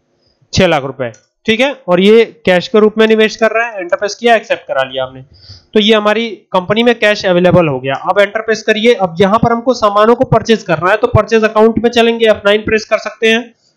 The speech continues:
ठीक है। यहाँ पर supplier का invoice number हमने डाल दिया, ठीक है। अब यहाँ पर आएगा पार्टी का नेम। अब देखिए पार्टी दो प्रकार की होती है, जो purchase वाली पार्टी होती है, ठीक है,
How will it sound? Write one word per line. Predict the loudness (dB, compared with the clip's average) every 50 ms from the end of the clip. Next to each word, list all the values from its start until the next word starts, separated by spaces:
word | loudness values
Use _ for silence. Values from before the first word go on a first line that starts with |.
| _ _ _
ठीक | -2 0 0
है। | 0 0 -2 -4 _ _ _ -20 -20 _ _ _ -2
यहाँ | 2 2 2 2 2 0
पर | 2 2 2 2 2
supplier | 0 -2 0 0 2 2 2 2
का | 2 2 2
invoice | 2 4 2 2 2 2
number | 0 0 2 0 0
हमने | 0 2 0 0
डाल | 0 0 -4 -6
दिया, | -8 -8 -8 -8 -8 -10 -14 _ _ _ _ _ _ _ _ _ _ -2
ठीक | 0 0 2
है। | 0 -2 -4 -6 _ _ _ _ _ _ _ _ -20 -20 _ _ -6
अब | -6 -6 -2
यहाँ | -2 -2 0 0 0 0
पर | 2 2
आएगा | 2 2 2 0
पार्टी | 0 0 0 -2 0 -2 -2 -2
का | -2 -2
नेम। | -2 -2 -4 -6 -6 -10 _ -6
अब | -4 -2
देखिए | 0 2 2 0
पार्टी | 0 2 2 2 2 2 2 0 2
दो | 2 2 2
प्रकार | 2 0 -2 -4 -6 -4
की | 0 2
होती | 2 2 4 4
है, | 4 4 4 2 0 _ _ _
जो | 0 0 0
purchase | 2 2 0 0 0 0 0 0 0 2 2
वाली | 2 2 2 0
पार्टी | -2 0 0 0 0 -2 0 2
होती | 4 4 4 2 2 2
है, | 4 4 4 2 0 _ _ _ _ _ _ _ _ 0
ठीक | 0 2
है, | 2 2 0 0